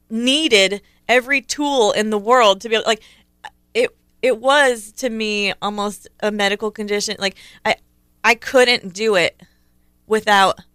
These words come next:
those tools. I, I couldn't lose that weight, you know, just trying to lose that weight, you know? So I have a soft spot for that. And I should have a soft spot for the smokers, too,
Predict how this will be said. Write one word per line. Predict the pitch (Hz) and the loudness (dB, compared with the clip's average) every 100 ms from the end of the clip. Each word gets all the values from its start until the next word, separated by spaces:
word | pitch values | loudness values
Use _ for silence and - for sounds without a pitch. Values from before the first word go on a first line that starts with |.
| _ _ _ 180 | _ _ _ -4
those | 202 196 190 | -2 -2 -4
tools. | - 220 - - - - _ - | -6 -6 -6 -10 -20 -20 _ -6
I, | 214 _ | -6 _
I | 208 202 | -4 -4
couldn't | - 269 262 233 - | -4 2 2 0 -4
lose | 214 214 190 | -2 -2 0
that | 196 - | 2 2
weight, | 196 190 180 _ _ _ - | 0 0 -2 _ _ _ -10
you | 208 | -4
know, | 196 | -4
just | 180 202 208 - _ _ _ _ | -2 -2 -2 -8 _ _ _ _
trying | - 208 202 202 | -4 0 0 -2
to | 208 190 180 185 180 _ _ - | -2 -2 -2 -6 -12 _ _ -6
lose | 196 180 | -4 -4
that | 180 165 - | 2 0 2
weight, | 180 110 - | -2 -2 -6
you | 196 | -8
know? | 196 | -8
So | 208 202 _ - - | -4 -6 _ -20 -4
I | 208 | 2
have | 208 | 2
a | 233 | 0
soft | - 330 - | -4 -4 -4
spot | 214 | -6
for | 208 | -4
that. | - - - | -6 -8 -2
And | |
I | 339 | -2
should | 330 302 359 | 0 -2 -2
have | 302 262 | 0 -2
a | |
soft | 247 220 220 | 0 -2 -2
spot | - 240 - | 0 0 0
for | |
the | 262 | -12
smokers, | - 311 330 208 208 | -10 -8 -6 -8 -10
too, | - 302 | -6 -4